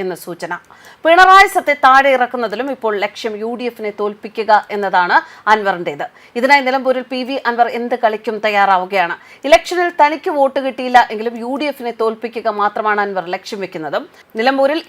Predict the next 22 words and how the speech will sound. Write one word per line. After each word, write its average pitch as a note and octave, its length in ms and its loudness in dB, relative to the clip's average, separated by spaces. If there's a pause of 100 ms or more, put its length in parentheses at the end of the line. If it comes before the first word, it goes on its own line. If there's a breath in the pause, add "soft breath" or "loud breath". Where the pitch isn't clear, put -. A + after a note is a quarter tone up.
ഇടത് D4 280 6
വോട്ടുകളിൽ C4+ 480 2
വിള്ളലുണ്ടാക്കാതെ A#3 760 2 (120)
യു C4 160 -4
ഡി D#4 80 -2
എഫ് D#4+ 120 -4
വോട്ടുകൾ A#3+ 280 2 (100)
പരമാവധി A#3+ 520 2
പിടിക്കുക A#3 300 -2 (160)
എന്ന G#3+ 100 -4 (120)
ദൗത്യമായിരിക്കും A3 640 0 (300 loud breath)
പി D#4 160 2
വി F4 100 0 (180)
അൻവറിന് G#3+ 400 0
നൽകുക. F3+ 280 -4 (200)
മാത്രമല്ല, C#4+ 420 4 (360 loud breath)
തിരിച്ചുവരവ് F4+ 680 4 (100)
വേണമെങ്കിൽ C4 440 0 (200)
എം B3 60 -2 (100)
സ്വരാജിനെ A#3+ 560 4
ജയിപ്പിക്കണം A#3 480 -4 (100)
എന്ന A3+ 120 -2